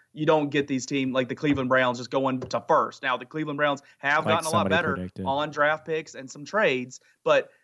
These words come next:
Speaker 1: draft is just a part of it. Um, I always get, I kinda get more s-, fired up in the spring about, uh, when they put the schedule out. I always think that's a fun and interesting thing to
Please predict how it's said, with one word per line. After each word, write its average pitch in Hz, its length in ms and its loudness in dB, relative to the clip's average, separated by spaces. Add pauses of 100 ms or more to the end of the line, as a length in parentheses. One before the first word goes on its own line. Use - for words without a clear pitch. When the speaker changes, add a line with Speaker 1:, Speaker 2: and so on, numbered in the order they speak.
(260)
Speaker 1:
draft 180 400 4
is 151 140 -10
just 151 240 -4
a - 40 -12
part 135 300 0
of 113 100 -2
it. 107 220 -6
Um, 123 340 2
I 170 220 2
always 175 220 2
get, 139 180 -4 (100)
I 135 300 0
kinda 170 180 -4
get 143 140 -6
more 131 140 -6
s-, - 200 -16
fired 135 220 0
up 123 80 -8
in 127 60 -10
the 120 80 -12
spring 131 200 -4
about, 123 280 0 (260)
uh, 123 260 4
when 127 200 0
they 127 80 2
put - 160 -4
the 117 40 -10
schedule 117 360 -2
out. - 180 -6
I 117 120 0
always 131 180 0
think 120 160 -6
that's 120 180 -2
a 117 60 -8
fun 120 320 -2
and 117 120 -4
interesting 120 440 0
thing 120 240 -4
to 110 100 -12